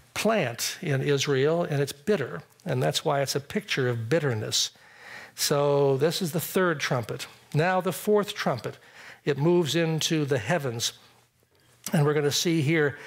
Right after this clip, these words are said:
how the heavens are struck. Not the third heaven. And remember now, the Jews saw three heavens. The first heaven would be the one with the birds around us. The second heaven would be the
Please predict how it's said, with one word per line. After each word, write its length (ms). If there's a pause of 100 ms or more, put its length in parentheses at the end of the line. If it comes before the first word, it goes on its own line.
(140)
how 180
the 100
heavens 460
are 80
struck. 420 (360)
Not 360
the 100
third 360
heaven. 400 (560)
And 80
remember 400
now, 200
the 140
Jews 460
saw 360
three 360
heavens. 680
The 80
first 340
heaven 260
would 140
be 100
the 140
one 340
with 200
the 180 (380)
birds 460
around 540
us. 220 (400)
The 180
second 380
heaven 360
would 160
be 160
the 220